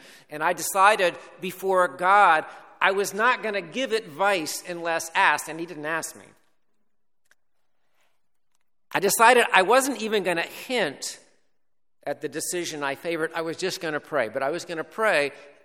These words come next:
every day, every day. And his decision was a few months off, so this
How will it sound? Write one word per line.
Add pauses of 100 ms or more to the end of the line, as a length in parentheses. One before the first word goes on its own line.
(120)
every
day,
every
day. (200)
And
his
decision
was
a
few
months
off,
so
this